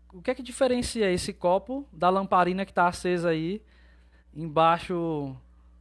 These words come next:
desse ícone? A lamparina, né, pra quem não entende, é uma vela, tá certo? Qual é a diferença desse copo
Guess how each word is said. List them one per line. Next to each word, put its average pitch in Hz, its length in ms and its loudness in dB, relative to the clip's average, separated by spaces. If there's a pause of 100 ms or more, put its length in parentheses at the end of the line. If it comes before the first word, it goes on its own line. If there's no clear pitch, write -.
desse 165 360 -6
ícone? 160 560 -4 (220)
A 143 100 -4
lamparina, 180 580 2
né, 196 140 0
pra 196 160 -4
quem 185 140 -6
não 180 100 -4
entende, 180 320 -4
é 190 120 2
uma 196 180 0
vela, 160 340 2
tá 143 120 -10
certo? 196 360 -6 (400)
Qual 247 120 -4
é 262 40 0
a 254 40 -4
diferença 226 400 -2
desse 208 260 -4
copo 180 460 -4